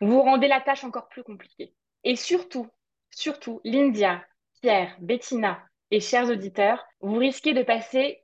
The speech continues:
à côté de belles rencontres professionnelles. Et ça,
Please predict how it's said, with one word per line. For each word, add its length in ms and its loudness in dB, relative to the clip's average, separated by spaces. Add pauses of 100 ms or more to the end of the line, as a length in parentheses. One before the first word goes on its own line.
à 100 -2
côté 320 -2
de 140 -2
belles 360 2
rencontres 500 -8
professionnelles. 800 -6 (1160)
Et 120 6
ça, 400 -2